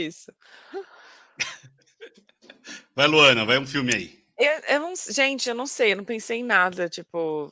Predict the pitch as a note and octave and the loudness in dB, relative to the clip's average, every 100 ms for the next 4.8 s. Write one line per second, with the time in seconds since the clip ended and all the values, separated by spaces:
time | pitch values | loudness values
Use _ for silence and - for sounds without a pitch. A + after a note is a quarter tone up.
0 | _ F#3+ F#3 F3 F3 F#3 G3 F#3+ E3 D#3 | _ -14 -12 -10 0 4 6 4 0 -8
1 | D3 _ _ _ _ - _ A3 C4 C#4+ | -10 _ _ _ _ -20 _ -6 -2 -2
2 | - D#3 - A3+ F#3 D#3+ D3+ C#3+ _ _ | -2 -6 -2 2 4 2 -2 -8 _ _
3 | _ _ _ _ _ _ _ _ - - | _ _ _ _ _ _ _ _ -14 -14
4 | _ _ _ _ G#3 A#3 B3+ | _ _ _ _ -10 -8 -8